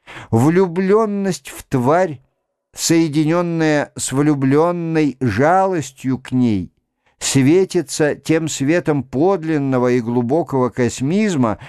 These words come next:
который особенно запечатлелся в православии. В этом смысле Флоренский движется по большой дороге русской мысли,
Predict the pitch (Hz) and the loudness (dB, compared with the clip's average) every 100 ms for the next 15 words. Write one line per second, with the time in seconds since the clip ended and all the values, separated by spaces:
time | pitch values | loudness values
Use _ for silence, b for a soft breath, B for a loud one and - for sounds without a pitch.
0 | B - 143 143 165 156 - 139 135 - | B -2 0 2 0 0 0 0 -2 -6
1 | - 190 185 196 185 180 180 165 - 123 | -2 0 0 -2 -2 -2 0 -2 -4 -4
2 | 110 147 135 151 127 139 127 127 131 143 | -2 -2 0 -2 -2 -8 -4 0 2 2
3 | 135 - 127 123 - - _ - 110 110 | -2 -2 0 0 -4 -20 _ -4 0 0
4 | 110 - 98 98 87 73 71 67 - _ | -2 -4 -6 -4 -4 -6 -8 -10 -14 _
5 | _ _ _ _ - 175 180 165 - 196 | _ _ _ _ 0 0 0 -4 -2 -2
6 | 202 165 117 127 120 196 175 147 123 131 | 0 -2 0 0 2 0 -2 -2 0 0
7 | 202 185 156 143 139 139 139 127 180 208 | 0 0 -2 -2 -2 0 0 0 0 2
8 | 196 185 170 185 175 170 165 165 - 156 | 2 0 2 0 2 0 0 -2 -4 -2
9 | 139 139 135 120 113 104 | 0 2 0 -2 -2 -2